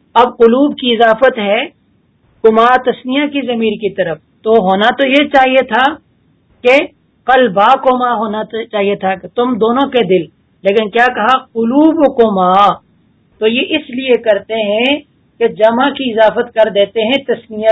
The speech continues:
کی طرف، جبکہ لفظاً بھی اور معنن بھی ان دونوں کے اندر اتصال پایا جاتا ہو۔ جی،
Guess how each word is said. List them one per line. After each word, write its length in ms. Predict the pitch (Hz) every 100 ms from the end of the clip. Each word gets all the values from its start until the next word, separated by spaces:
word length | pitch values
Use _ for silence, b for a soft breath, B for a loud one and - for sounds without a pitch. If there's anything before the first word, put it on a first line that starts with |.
| 220
کی 100 | 208
طرف، 540 | 202 196 196 196 202 196 _ _ _ _
جبکہ 440 | 220 240 233 254
لفظاً 540 | 226 247 180 180 269 269
بھی 220 | 285 311 311 _ _ _
اور 360 | 208 208 196 202
معنن 500 | 208 202 208 262 247
بھی 200 | 262 277 233
ان 140 | 214
دونوں 640 | 208 208 - - 214 226
کے 120 | 220 202
اندر 160 | 202 240 -
اتصال 640 | - - 202 202 190 190
پایا 300 | 190 180 185
جاتا 320 | 180 175 170
ہو۔ 400 | 175 170 170 165 - _ _ _ _
جی، 140 | -